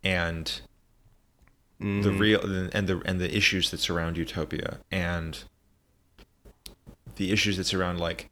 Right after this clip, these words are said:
Speaker 1: how this would work and, like, how, you know, and, and it's, it's like there's two, maybe there's two ways to look at what the culture books are about, like, at a really high level. Like, they're about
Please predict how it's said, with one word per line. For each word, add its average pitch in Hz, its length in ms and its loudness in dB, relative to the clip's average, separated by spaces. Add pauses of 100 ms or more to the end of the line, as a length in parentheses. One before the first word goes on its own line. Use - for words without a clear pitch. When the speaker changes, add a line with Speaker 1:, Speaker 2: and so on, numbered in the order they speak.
Speaker 1:
how 90 580 2
this 78 160 -4
would 73 100 -6
work 85 380 -2
and, 85 160 -6
like, 80 140 -8 (240)
how, 92 380 2 (360)
you 151 140 6
know, 143 100 8
and, 139 100 6
and 143 140 6
it's, 131 140 4
it's - 160 2
like 131 100 8
there's 127 180 6
two, 175 320 6
maybe 127 220 6
there's 104 240 6
two - 180 6
ways 110 240 8
to - 80 0
look 95 200 0
at - 160 0
what 87 260 0
the 87 80 -4
culture 85 320 -2
books 80 240 -2
are 82 60 2
about, 78 360 0
like, 82 280 -2 (480)
at 95 160 4
a 92 40 2
really 104 360 6
high 85 160 0
level. 80 340 -2
Like, 82 240 -2 (300)
they're 101 100 6
about 117 380 10